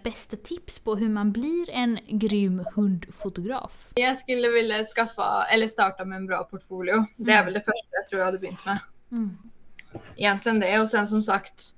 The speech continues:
Speaker 2: kompisar, hundar och såna saker. Och fortsätta där.
Speaker 1: Mm, just det. Och om man vill hitta dig och dina bilder på internet och sociala medier, vart, eh, går man då?
Speaker 2: Min hemsida är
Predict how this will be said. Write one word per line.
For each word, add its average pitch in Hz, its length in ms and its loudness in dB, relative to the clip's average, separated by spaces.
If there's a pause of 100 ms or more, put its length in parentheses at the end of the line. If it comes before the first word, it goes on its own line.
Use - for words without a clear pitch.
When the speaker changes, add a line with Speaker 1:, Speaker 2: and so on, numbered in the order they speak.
(460)
Speaker 2:
kompisar, 226 500 2
hundar 202 540 6
och 196 60 -2 (140)
såna 214 280 0
saker. 196 360 -4 (140)
Och 214 120 -10
fortsätta 202 400 0
där. 196 240 2 (320)
Speaker 1:
Mm, 202 220 -6 (300)
just 247 240 -10
det. - 80 -20 (380)
Och 294 240 -2
om 330 80 0
man 339 100 -4
vill 339 100 -4
hitta 370 280 0
dig 349 400 -4
och - 160 -12
dina 277 180 0
bilder 247 540 -6
på 233 360 -6
internet 202 560 -6
och - 120 -20
sociala 196 500 -10
medier, 202 600 -6
vart, - 340 -12
eh, 240 80 -6
går 226 240 -6
man 226 220 -2
då? 349 220 -10 (100)
Speaker 2:
Min 254 140 4
hemsida 233 520 2
är 202 360 4